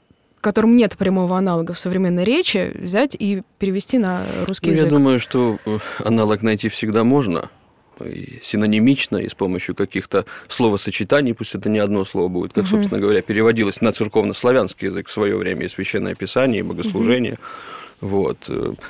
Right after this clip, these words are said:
Speaker 2: но мне кажется, что такой проблемы вообще не существует. Мне кажется, что уж все молитвы давно переведены на русский язык.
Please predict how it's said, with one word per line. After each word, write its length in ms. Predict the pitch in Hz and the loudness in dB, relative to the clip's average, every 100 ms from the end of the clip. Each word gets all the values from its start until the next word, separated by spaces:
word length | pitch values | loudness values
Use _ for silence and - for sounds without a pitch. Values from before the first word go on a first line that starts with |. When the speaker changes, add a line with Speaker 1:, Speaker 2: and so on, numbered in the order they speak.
| - - | -20 -12
Speaker 2:
но 200 | - 107 | -2 2
мне 200 | 113 113 | 6 6
кажется, 320 | 120 135 135 - | 4 2 0 -4
что 160 | - | -2
такой 220 | 127 131 127 | 0 2 2
проблемы 380 | 131 131 131 131 | 2 4 4 4
вообще 240 | 131 170 | 2 0
не 80 | 147 | -2
существует. 640 | - - - - 85 - | -4 -8 -8 -6 -6 -6
Мне 80 | 82 | -6
кажется, 360 | 98 92 - | -4 -6 -6
что 320 | 92 - 98 87 82 | -10 -2 0 0 0
уж 240 | 82 95 - | -4 -6 -4
все 180 | - 107 | 0 0
молитвы 800 | 104 110 113 110 101 101 98 98 | 0 -2 -2 -2 -2 -2 -4 -2
давно 320 | 107 110 120 | 0 2 0
переведены 480 | 98 95 85 87 78 | 0 -4 -2 -4 -4
на 100 | 69 | -6
русский 280 | 87 - | -8 -8
язык. 240 | 98 - | -8 -8